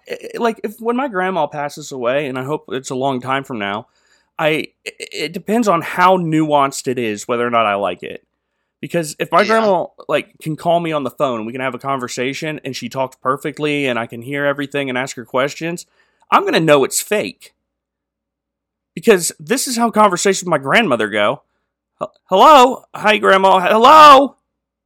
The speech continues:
Speaker 1: H-, hello? Carl? <laughs> Carl! I can't get this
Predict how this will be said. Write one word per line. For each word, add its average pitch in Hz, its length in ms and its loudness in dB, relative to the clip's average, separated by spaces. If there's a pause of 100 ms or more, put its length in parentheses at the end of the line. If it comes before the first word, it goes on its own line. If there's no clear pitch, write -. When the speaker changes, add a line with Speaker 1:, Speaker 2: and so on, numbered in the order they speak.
(280)
Speaker 1:
H-, - 60 -16 (220)
hello? - 240 -6
Carl? 480 680 8 (500)
<laughs> - 500 -20
Carl! 466 640 8 (380)
I 311 60 -4
can't 453 220 4
get 427 160 0
this 392 140 0